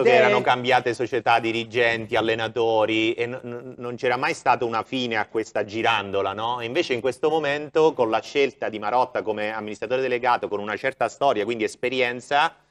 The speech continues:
Speaker 1: ha voluto, e anche il distacco col passato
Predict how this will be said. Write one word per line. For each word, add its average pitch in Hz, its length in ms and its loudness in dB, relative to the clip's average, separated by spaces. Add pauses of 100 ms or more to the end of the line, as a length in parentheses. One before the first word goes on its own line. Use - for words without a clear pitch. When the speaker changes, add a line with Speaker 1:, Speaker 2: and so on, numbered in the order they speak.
(220)
Speaker 1:
ha 117 140 2
voluto, 151 500 2
e 151 80 0
anche 180 580 2
il 131 160 -8
distacco 143 520 -2
col 143 180 0
passato 104 840 0